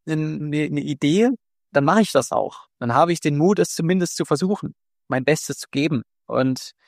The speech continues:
wenn es mal nicht klappt, dann bin ich trotzdem stolz drauf, ich hab's versucht, lerne aus meinen Fehlern und mach's nochmal. Und das ist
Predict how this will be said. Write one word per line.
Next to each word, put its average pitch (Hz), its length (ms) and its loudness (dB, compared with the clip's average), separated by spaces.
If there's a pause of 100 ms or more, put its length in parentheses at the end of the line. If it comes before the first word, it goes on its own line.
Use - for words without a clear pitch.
(300)
wenn 139 160 4
es 143 140 -2
mal 143 260 4
nicht 156 220 2
klappt, - 460 0
dann 156 380 2
bin 151 120 -2
ich 143 100 -6
trotzdem 156 280 0
stolz 156 340 2
drauf, 156 180 4
ich 151 100 -6
hab's - 180 0
versucht, 196 420 -2
lerne 147 160 4
aus 160 100 0
meinen 147 140 0
Fehlern 160 260 4
und 147 80 -2
mach's 135 160 -4
nochmal. 151 320 0 (460)
Und 151 720 2 (100)
das 160 180 2
ist - 340 -2